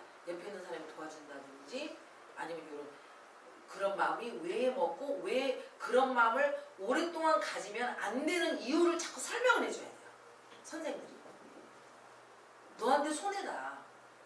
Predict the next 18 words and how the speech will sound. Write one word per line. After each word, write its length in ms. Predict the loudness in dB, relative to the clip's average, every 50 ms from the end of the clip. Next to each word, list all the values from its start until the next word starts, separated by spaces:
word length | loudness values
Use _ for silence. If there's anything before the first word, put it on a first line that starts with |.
| -20 -20 -20 -20 -20 -20 -16 -6
그 100 | -4 -2 2
왼수한테가 920 | 4 6 6 6 6 6 6 6 6 6 2 2 6 8 8 8 8 4
아니고 560 | 2 -2 -6 -8 -8 -8 -8 -6 -6 -8 -10 -12 -18 -20 -20 -20 -20 -20 -20 -20 -14
그거를 420 | -12 -8 -6 -4 -4 -4 -4 -6 -8 -12 -14
무조건 320 | -12 -12 -10 -8 -8 -4
마음을 400 | -2 0 0 0 0 -2 -4 -6
비우시고 360 | -6 -8 -10 -10 -12 -14 -14 -16 -16 -16 -12 -4 -2
마음을 320 | 0 2 2 0 0 -2 -2
이런 300 | -2 0 0 2 2 2
게 80 | 4 4
아니고 520 | 4 4 2 0 2 2 2 0 -4 -10 -16 -20 -20 -18 -14 -12
그거를 300 | -6 -2 -2 0 0 -2
아주 480 | -6 -8 -10 -10 -10 -12 -12 -12 -12
상세하게 420 | -12 -10 -10 -10 -8 -6 -6 -6 -6
설명을 440 | -6 -8 -8 -8 -8 -8 -8 -8
해줘야 160 | -10 -12 -16 -18
돼요. 120 | -20 -20 -20 -20 -20 -20 -20 -20 -20 -20 -20 -20 -20 -20 -20 -20 -20 -20 -20 -20 -20 -20 -20 -20 -20 -20 -20 -20 -20 -20 -20 -20 -20 -20 -20 -20 -20 -20 -20 -20 -20 -20 -20 -20 -20 -20 -18 -18 -18 -18 -16 -16 -16 -18 -18 -20 -20 -20 -20 -20 -18 -10
그러면 420 | -4 -2 0 2 4 4 2 2